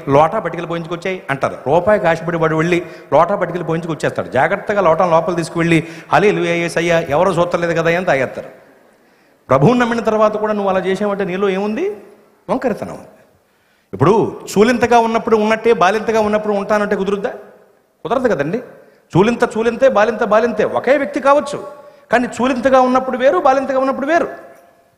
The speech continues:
చూలింతగా ఉన్నప్పుడు నువ్వు అడిగినవన్నీ తెచ్చిపెట్టాం, అడగకపోయినా అడిగి కనుక్కుని మరీ కొనుక్కుని తెచ్చిపెట్టాం. మటన్ మంచూరియాలు, చికెన్ జింజర్లు, తంగిడి కబాబులు, మిక్స్డ్ ఫ్రైడ్ రైస్లు, జ్యూసులు, స్వీట్స్, ఫ్రూట్స్ అన్నీ తెచ్చిపెట్టాం.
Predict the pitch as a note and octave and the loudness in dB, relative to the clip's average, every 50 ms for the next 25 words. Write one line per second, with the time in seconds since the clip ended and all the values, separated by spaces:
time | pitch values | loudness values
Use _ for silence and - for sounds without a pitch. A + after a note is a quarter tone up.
0 | _ _ _ _ _ _ _ _ _ _ _ _ - - C3 D3 F#3 G3 G3 G#3+ | _ _ _ _ _ _ _ _ _ _ _ _ 0 2 4 4 4 2 2 2
1 | G#3 G#3 A3 A3 G#3+ G#3+ A3 A3 A3+ C4+ C#4 C4 - - - - - - C3+ C3 | 2 4 4 2 2 0 -2 -2 -2 -2 -2 -4 -4 -8 -14 -16 -10 -6 -4 -2
2 | A#2 A2+ B2+ D3+ F#3+ G#3+ A3+ A#3 A3+ A3+ A#3 E3 E3 - - - - G2 - - | -2 -2 0 0 0 2 2 0 0 -2 -4 -4 -6 -10 -10 -12 -14 -14 -12 -12
3 | F2 D2+ - - - _ _ _ _ _ _ _ _ _ _ _ _ _ _ _ | -14 -14 -14 -18 -20 _ _ _ _ _ _ _ _ _ _ _ _ _ _ _
4 | _ _ _ _ _ _ _ _ _ _ - A2+ C3 E3+ E3 A3+ G3+ A3 A3+ A3+ | _ _ _ _ _ _ _ _ _ _ -4 -2 -2 -2 -4 -6 -6 -4 -2 -2
5 | G#3+ G#3 F#3+ F3 - - - - - - _ - B2+ F3 G#3+ A#3 - - E3+ F#3+ | 0 -2 -4 -4 -8 -14 -20 -20 -20 -10 _ -2 -2 -2 -2 -4 -4 -4 -4 -4
6 | B3 A#3+ - C4 C4 B3+ B3+ C4+ C4 - G#3+ A3 A3+ A3 A#3 G#3 F3 - - - | -4 -4 -2 0 0 2 2 0 0 0 -2 -2 0 -2 0 0 0 -2 -2 -6
7 | C3+ A2+ - - F2+ - - - - - _ _ _ _ _ _ _ _ _ _ | -8 -6 -6 -6 -8 -8 -10 -14 -20 -20 _ _ _ _ _ _ _ _ _ _
8 | _ - C3 - F#3 F#3 F3 D#3+ E3+ F#3 - F#3+ F#3+ F#3+ F#3 F3+ F3 F#3 G#3 A3 | _ 0 0 2 2 0 0 0 -2 0 2 2 4 4 4 4 4 4 2 0
9 | - - E3 G3 F#3+ F3 D#3 F3 F3+ F#3 F#3+ F#3+ F3+ F#3+ G#3+ G#3+ G#3+ - F3 F#3 | 0 -2 -2 0 0 2 2 2 4 4 2 2 2 2 2 2 2 0 0 0
10 | G3 F#3+ F#3+ F#3+ F3 E3 E3 F#3+ F#3+ F#3 F#3+ G3+ A#3 A3+ F#3+ E3+ - - G#3 F3+ | 2 2 2 2 2 2 2 2 2 2 0 -2 0 0 -2 -2 -2 -2 -4 -2
11 | D#3 D#3+ D#3 F#3 F#3+ G3 G3 F#3 - G3 G3 A3 G3+ D3 D3 F#3+ F#3+ - G#3 G3+ | 0 0 0 0 0 0 -2 -2 -2 0 0 0 0 0 0 0 0 0 0 0
12 | A3 G#3+ - D#3+ F3 F#3 F#3 - - G#3+ A3 A3 - - - - - D#3+ F#3+ F#3 | 0 0 0 0 0 0 0 0 0 0 0 0 -4 -12 -14 -4 2 2 2 2
13 | - - A3+ F#3+ E3+ G3+ - D#3+ D#3 - - C#3 - - - D#2 | 2 2 2 2 2 0 -2 -4 -6 -6 -8 -10 -12 -12 -16 -18